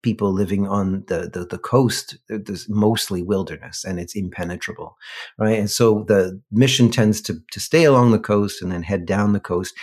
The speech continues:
to as far as, you know, North California today. Uh, and if you go visit,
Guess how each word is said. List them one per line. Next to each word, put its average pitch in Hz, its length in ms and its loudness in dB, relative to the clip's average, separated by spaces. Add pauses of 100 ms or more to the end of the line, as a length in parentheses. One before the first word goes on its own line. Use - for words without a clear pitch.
(160)
to 214 220 4
as 170 140 4
far 180 240 4
as, 135 320 0
you 147 80 0
know, 107 100 4
North 123 480 2 (120)
California 127 680 0
today. 90 420 -12 (400)
Uh, 92 220 -2
and 98 140 0
if 90 80 -4
you 104 80 -2
go 101 260 0 (140)
visit, 101 380 -2